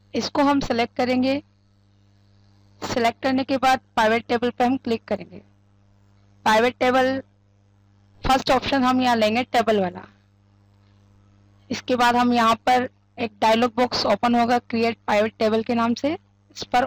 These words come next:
ओके करेंगे। ओके करने के बाद हमें यहाँ पर पाइवट table field list दिखाई देगी। इसमें से हम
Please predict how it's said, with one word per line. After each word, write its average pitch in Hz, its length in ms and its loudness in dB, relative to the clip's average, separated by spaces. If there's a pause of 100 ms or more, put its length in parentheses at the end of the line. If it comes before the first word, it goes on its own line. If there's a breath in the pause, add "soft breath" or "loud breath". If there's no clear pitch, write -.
ओके 226 260 -2
करेंगे। 254 460 0 (1400)
ओके 262 260 -2
करने 269 260 2
के 269 160 0
बाद 262 220 4
हमें 247 300 2
यहाँ 226 240 2
पर 202 200 0 (1400 soft breath)
पाइवट 233 380 2
table 254 320 4
field 294 340 -2
list 247 280 -2 (460)
दिखाई 233 400 0
देगी। 247 380 0 (100)
इसमें 262 300 0
से 262 140 -4
हम 262 240 2